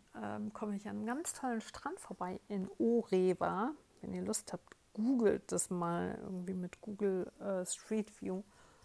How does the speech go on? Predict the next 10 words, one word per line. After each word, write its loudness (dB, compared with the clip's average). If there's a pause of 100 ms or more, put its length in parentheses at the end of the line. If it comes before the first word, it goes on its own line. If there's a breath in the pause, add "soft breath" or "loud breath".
(260 loud breath)
O 8
R 0
E 2
W 2
A. -2 (800 loud breath)
Der 4 (160)
Strand -4 (260)
ist -2 (340)
so 6
schön. -4